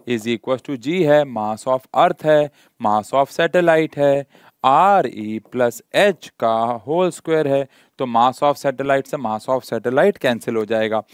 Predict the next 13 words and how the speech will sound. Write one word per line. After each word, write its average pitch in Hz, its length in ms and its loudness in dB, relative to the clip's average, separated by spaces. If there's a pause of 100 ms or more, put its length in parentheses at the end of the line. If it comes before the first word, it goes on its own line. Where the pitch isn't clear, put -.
(280)
आरई 123 300 0
प्लस 139 300 -2
एच 131 160 -2
से - 220 -8
एक 131 240 0
आरई 120 220 2
प्लस 120 320 -6
एच 170 240 0
कैंसिल 117 360 -8
हो 113 100 -4
जाएगा, 113 440 0 (320)
तो 131 120 -2
velocity 135 580 0